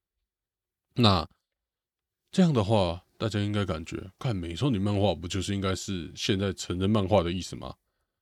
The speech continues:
发生成什么事呢？哼，做这种 H 漫销量太差了。<laughs>所以大概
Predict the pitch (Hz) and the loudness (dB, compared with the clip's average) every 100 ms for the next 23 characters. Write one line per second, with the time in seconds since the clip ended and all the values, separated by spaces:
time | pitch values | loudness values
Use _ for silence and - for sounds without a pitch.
0 | _ _ _ _ _ - 120 123 139 107 | _ _ _ _ _ 4 4 6 2 0
1 | 90 82 - - 98 82 85 - _ _ | -4 -6 -8 -2 -2 -2 -6 -10 _ _
2 | _ _ _ _ _ - 117 104 - _ | _ _ _ _ _ 2 4 4 -2 _
3 | _ _ _ _ _ _ _ _ _ - | _ _ _ _ _ _ _ _ _ 2
4 | 123 92 101 95 78 80 _ - - 92 | 6 6 4 2 -2 -6 _ -6 -2 0
5 | 92 80 85 _ _ _ _ - 92 90 | 2 0 -4 _ _ _ _ -2 2 2
6 | 90 - 80 - 80 80 - _ - 262 | 2 -2 -4 -4 -8 -8 -14 _ 2 2
7 | - 196 175 _ 180 - _ 165 - _ | 4 4 4 _ -2 -2 _ -2 -2 _
8 | - - _ _ _ _ _ _ _ _ | -8 -8 _ _ _ _ _ _ _ _
9 | _ _ _ _ 120 117 117 113 104 92 | _ _ _ _ 2 2 2 4 4 4
10 | 85 | 0